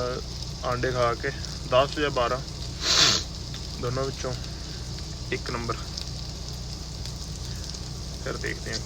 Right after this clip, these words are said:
ਚੱਲਦੇ ਹਾਂ ਲੋਡ ਚੱਕਣ। ਲਓ ਜੀ, ਬਾਰਾਂ ਆਂਡੇ ਕੰਮ ਵਿੱਚ ਬਣਾਵਾਂਗੇ ਤੇ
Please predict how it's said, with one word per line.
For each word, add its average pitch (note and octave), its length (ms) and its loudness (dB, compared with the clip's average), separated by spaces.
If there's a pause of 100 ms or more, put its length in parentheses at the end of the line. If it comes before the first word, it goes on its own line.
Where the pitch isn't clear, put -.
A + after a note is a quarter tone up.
(560)
ਚੱਲਦੇ A#2+ 260 2
ਹਾਂ A#2 60 2
ਲੋਡ A2+ 220 2
ਚੱਕਣ। A2+ 280 -2 (760)
ਲਓ D#3 100 6
ਜੀ, D#3 80 0 (400)
ਬਾਰਾਂ C#3+ 340 10 (160)
ਆਂਡੇ D3+ 320 6 (2750)
ਕੰਮ C#3 280 4 (800)
ਵਿੱਚ C#3 280 6 (1500)
ਬਣਾਵਾਂਗੇ C3 480 4
ਤੇ B2+ 240 4